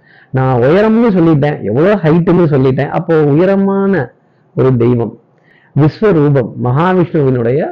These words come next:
விஸ்வரூபத்தை இன்னைக்கு போன்ல டி பியா பார்க்கிறதோ, அஹ், ஸ்ரீரங்கத்துல இருப்பவர்கள் அந்த விஸ்வரூப தரிசனம் பார்க்கிறதோ, ஏனைய பெருமாள் கோவில் பக்கத்துல இருந்தது அப்படின்னா, அந்த அதிகாலை நேரத்துல அந்த விஸ்வரூப தரிசனமோ இல்ல அதற்கு உரிய தரிசனமோ அதை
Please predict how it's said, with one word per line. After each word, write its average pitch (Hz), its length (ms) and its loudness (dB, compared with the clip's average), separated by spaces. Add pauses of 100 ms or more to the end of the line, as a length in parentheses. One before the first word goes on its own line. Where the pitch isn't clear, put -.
(120)
விஸ்வரூபத்தை 160 600 0
இன்னைக்கு 123 380 -2
போன்ல 151 300 0
டி 123 80 0
பியா 139 280 0
பார்க்கிறதோ, 117 600 -4 (480)
அஹ், 131 240 0
ஸ்ரீரங்கத்துல 170 500 2
இருப்பவர்கள் 160 400 0
அந்த 147 160 0
விஸ்வரூப 165 440 0
தரிசனம் 135 680 -2
பார்க்கிறதோ, 117 560 -4 (360)
ஏனைய 180 540 2
பெருமாள் 170 460 0
கோவில் 139 440 0
பக்கத்துல 160 260 -2
இருந்தது 139 420 0
அப்படின்னா, 113 320 -2
அந்த 165 200 -4
அதிகாலை 165 460 2
நேரத்துல 147 560 -2 (440)
அந்த 139 180 0
விஸ்வரூப 156 420 0
தரிசனமோ 123 640 -2
இல்ல 165 140 0
அதற்கு 143 360 -2
உரிய 175 220 2
தரிசனமோ 135 600 -2
அதை 127 180 -2